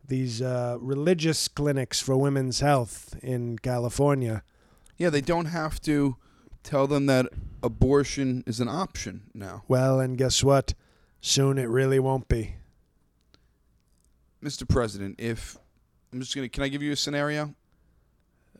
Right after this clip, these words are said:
Speaker 1: I don't know. Can you?
Speaker 2: I could. Um, let's just say your beautiful daughter, Ivanka,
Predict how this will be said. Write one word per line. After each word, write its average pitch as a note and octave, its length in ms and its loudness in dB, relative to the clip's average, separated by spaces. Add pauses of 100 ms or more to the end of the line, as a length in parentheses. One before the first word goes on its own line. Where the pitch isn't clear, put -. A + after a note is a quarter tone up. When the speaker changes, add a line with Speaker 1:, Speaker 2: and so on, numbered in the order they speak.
(360)
Speaker 1:
I A2+ 80 -4
don't A#2 140 -4
know. A#2+ 300 -2 (480)
Can A#2 240 -2
you? A#2+ 200 -6 (480)
Speaker 2:
I A2 120 -4
could. - 320 -4 (800)
Um, A2+ 560 0 (200)
let's C3 340 0
just - 220 0
say A#2 540 0 (680)
your G#2 380 0
beautiful A2 460 -2
daughter, G2 360 -2
Ivanka, F#2+ 680 -6